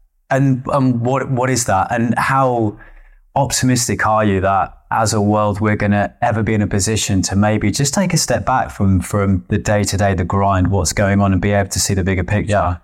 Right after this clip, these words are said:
Speaker 2: Well, let's identify some of the bigger ones. Like, uh, is the Earth the center of the universe? Is the sun the center of the universe? Or are we orbiting the sun as the sun hurls through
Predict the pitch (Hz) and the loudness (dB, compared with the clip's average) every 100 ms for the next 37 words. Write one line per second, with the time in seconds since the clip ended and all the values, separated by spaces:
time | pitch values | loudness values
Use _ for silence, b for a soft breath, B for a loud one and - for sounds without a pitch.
0 | _ _ - 123 123 123 123 - 117 117 | _ _ -6 -4 -2 -2 -2 -2 0 0
1 | 117 120 107 - 110 101 120 85 82 - | 0 0 0 2 2 2 0 0 -2 -4
2 | - - 101 87 90 117 92 104 - 113 | -6 -2 0 2 0 0 0 -2 0 0
3 | 113 - 110 117 107 101 104 87 85 - | -2 -4 -2 0 2 2 0 -2 -4 -8
4 | - 98 85 104 - 117 120 107 104 92 | -2 0 0 -4 -2 0 2 0 0 0
5 | 92 85 82 78 - 117 107 95 90 - | 2 2 2 0 -2 0 2 2 -2 -6
6 | - _ - 107 98 101 123 123 110 110 | -20 _ -4 0 2 2 0 0 0 2
7 | 98 92 113 101 92 87 82 - _ _ | 2 0 0 2 2 0 -2 -6 _ _
8 | - 104 101 92 92 95 - - - 117 | -4 0 0 2 0 0 -6 -10 -4 0
9 | 101 95 87 - _ - - 120 113 104 | 2 2 0 -4 _ -12 -4 0 0 0
10 | - - 107 101 95 87 | -4 -2 0 2 2 -2